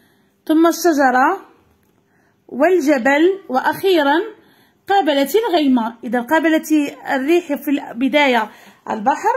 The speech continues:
ثم المركب والشجرة، ثم الجبل، وأخيرا الغيمة.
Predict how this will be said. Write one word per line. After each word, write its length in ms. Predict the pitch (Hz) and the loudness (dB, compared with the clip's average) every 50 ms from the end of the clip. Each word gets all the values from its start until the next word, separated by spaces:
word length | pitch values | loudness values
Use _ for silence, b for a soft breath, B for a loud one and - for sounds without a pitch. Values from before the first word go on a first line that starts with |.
| 480 - - - - - | -4 -8 -12 -14 -6 -2
ثم 220 | 359 339 339 320 | 0 2 2 2
المركب 580 | 302 285 269 269 262 247 240 233 - 311 370 - - - - _ b b b b b b b b b _ _ _ _ _ _ _ _ _ _ _ _ _ _ _ _ _ _ _ _ - | 2 4 4 2 2 0 0 0 0 0 0 0 -2 -10 -20 _ b b b b b b b b b _ _ _ _ _ _ _ _ _ _ _ _ _ _ _ _ _ _ _ _ -2
والشجرة، 840 | 311 330 339 - - 370 269 262 262 240 240 254 294 392 392 - - - _ _ _ _ _ _ _ _ _ _ _ _ _ _ _ _ - - - | 0 0 0 0 0 0 2 2 2 2 2 0 0 -2 -4 -8 -14 -20 _ _ _ _ _ _ _ _ _ _ _ _ _ _ _ _ -20 -16 -6
ثم 240 | - 311 311 320 320 | -2 0 0 2 2
الجبل، 380 | 302 214 254 269 226 294 320 | 0 0 0 -2 0 0 0
وأخيرا 600 | 381 339 - - 277 - 294 294 311 381 427 339 320 | 0 -2 -2 -2 -4 -2 0 0 0 0 0 -2 -2
الغيمة. 460 | 294 262 269 269 247 233 226 220 214 | -2 0 0 0 2 0 0 -2 -4